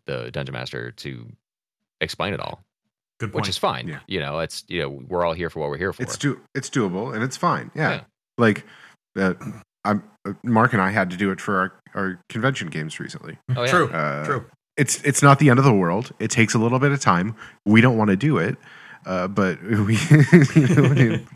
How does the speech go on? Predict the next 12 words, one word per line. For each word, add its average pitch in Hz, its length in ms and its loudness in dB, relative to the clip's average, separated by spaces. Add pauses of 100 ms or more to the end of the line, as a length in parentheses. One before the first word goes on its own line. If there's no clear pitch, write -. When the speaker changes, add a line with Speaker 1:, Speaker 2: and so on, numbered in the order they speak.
(760)
Speaker 3:
grit 110 200 6
our 123 140 6
teeth, 101 340 0
bro 92 140 0
our 98 120 -2
knuckles, 101 460 -4
and, 101 280 -4
and 110 260 -4
get 117 160 -4
through 170 220 -2
it. - 80 -8
Speaker 2:
Well, 208 180 2